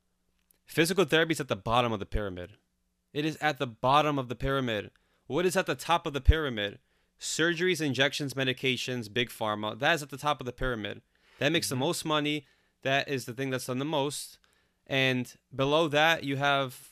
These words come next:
Speaker 1: you know, other types of treatments, uh, alternative medicines. And physical therapy is somewhere on the bottom of that pyramid. And guys, we have to flip the pyramid. Not only for the
Speaker 2: Yep.
Speaker 1: betterment of the patients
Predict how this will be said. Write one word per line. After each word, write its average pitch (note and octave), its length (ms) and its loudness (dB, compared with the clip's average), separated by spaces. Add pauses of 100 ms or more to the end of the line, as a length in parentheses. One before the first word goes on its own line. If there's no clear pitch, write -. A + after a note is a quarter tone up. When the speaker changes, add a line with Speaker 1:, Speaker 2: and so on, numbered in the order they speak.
Speaker 1:
you C3+ 120 -4
know, B2+ 240 0
other C3+ 320 0 (240)
types C3+ 280 -2
of B2 360 -4
treatments, C#3 840 -2
uh, B2+ 120 -2
alternative B2+ 420 -2
medicines. C3+ 760 0 (680)
And C3+ 240 0
physical F3 320 0
therapy F#3 280 4
is - 80 0
somewhere F#3 380 4
on D3+ 280 -2
the D3+ 60 -2
bottom F#3 280 4
of F3 100 0
that E3 140 -2
pyramid. D3+ 440 4
And A#2+ 200 0
guys, D#3 300 6
we B2+ 100 -2
have E3+ 140 -4
to D3+ 80 -6
flip - 440 -6
the C3+ 80 -4
pyramid. D#3+ 520 0 (1500)
Not D3 140 2
only G#3 180 4
for F#3 120 -4
the D3+ 60 -2
Speaker 2:
Yep. C3 80 -2
Speaker 1:
betterment D#3+ 340 4
of C#3+ 60 -2
the B2 60 -8
patients F3 760 0